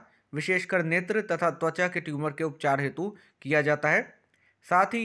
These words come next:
इसका उपयोग रेडियो आइसोटोप के थर्मोइलेक्ट्रिक जनरेटर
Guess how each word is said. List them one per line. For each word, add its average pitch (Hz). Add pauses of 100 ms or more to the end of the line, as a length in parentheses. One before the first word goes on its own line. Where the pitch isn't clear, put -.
इसका 175
उपयोग 165
रेडियो 165
आइसोटोप 175
के 165 (600)
थर्मोइलेक्ट्रिक 175 (240)
जनरेटर 165